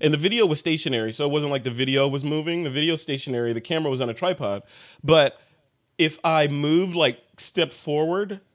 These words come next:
and that feedback wasn't reflected in my glasses, obviously my brain's like, "Wait a minute, you just took a step forward and the scene didn't move." <laughs> You know, so, you know, so there's, there's that. It's actually really, really interesting. I would, I would, as,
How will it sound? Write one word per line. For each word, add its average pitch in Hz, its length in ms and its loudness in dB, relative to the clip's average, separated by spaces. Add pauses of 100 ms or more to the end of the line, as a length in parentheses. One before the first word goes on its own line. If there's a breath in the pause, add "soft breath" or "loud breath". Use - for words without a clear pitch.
(160)
and 151 320 0
that 143 240 0
feedback 151 600 -2
wasn't 143 360 0
reflected 156 540 -4
in 139 60 0
my 127 140 -2
glasses, 185 500 -2
obviously 170 480 0
my 143 140 2
brain's 147 320 0
like, 143 120 0
"Wait 196 120 4
a 196 60 2
minute, 135 240 0 (320 loud breath)
you 196 180 4
just 269 240 0
took 240 180 0
a 196 80 4
step 202 320 0
forward 214 540 4
and 185 160 2
the 185 60 2
scene 214 400 -2
didn't 156 260 2
move." 139 260 2
<laughs> - 320 -2
You 349 60 2 (140)
know, 226 280 2
so, 160 440 0 (420 loud breath)
you 220 140 2
know, 214 120 2
so 208 140 -2
there's, 214 360 -2
there's 233 260 -4
that. 143 260 4
It's 165 140 -2
actually 339 300 0
really, 170 440 2
really 147 260 0
interesting. 120 460 -8
I 147 80 0
would, 180 300 -2
I 160 100 2
would, 180 360 0 (640 soft breath)
as, 165 320 2